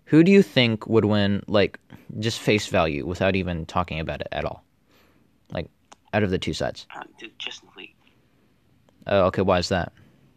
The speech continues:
Speaker 2: Um, okay, look, even though he has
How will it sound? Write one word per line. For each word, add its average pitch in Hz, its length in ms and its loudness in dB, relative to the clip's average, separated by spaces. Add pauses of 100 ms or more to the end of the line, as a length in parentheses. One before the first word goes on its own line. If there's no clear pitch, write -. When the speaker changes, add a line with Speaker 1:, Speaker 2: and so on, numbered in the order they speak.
(1400)
Speaker 2:
Um, 53 200 -18 (560)
okay, - 220 -14
look, - 160 -16 (120)
even 147 240 -16
though 190 60 -16
he 190 200 -14
has 151 200 -16